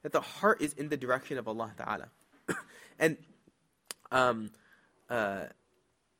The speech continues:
it's, it's that place that you could go to, right? Let's say that, you know, if you, if you ever, uh, use a compass, uh, or even use those compasses that show you the direction of the qibla, not, you know, the electronic, whatever,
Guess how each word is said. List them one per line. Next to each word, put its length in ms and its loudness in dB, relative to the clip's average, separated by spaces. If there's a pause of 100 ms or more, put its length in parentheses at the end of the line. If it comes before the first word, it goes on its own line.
(760)
it's, 360 0 (500)
it's 160 -8
that 360 2
place 380 4
that 160 -4
you 120 -4
could 300 -4 (520)
go 200 6
to, 260 -8 (140)
right? 300 2
Let's 220 0
say 160 2
that, 260 4 (540)
you 80 -2
know, 60 6
if 140 -2
you, 120 0
if 100 -2
you 80 4
ever, 340 4 (160)
uh, 100 2
use 260 -2
a 60 -2
compass, 640 -6 (500)
uh, 220 4
or 60 6
even 260 2
use 120 2
those 200 0
compasses 500 -2
that 180 0
show 140 -2
you 120 4
the 100 0
direction 400 2
of 80 -2
the 60 -2
qibla, 400 -6 (140)
not, 280 0 (160)
you 100 -6
know, 100 -2
the 120 -4
electronic, 500 2 (380)
whatever, 460 -6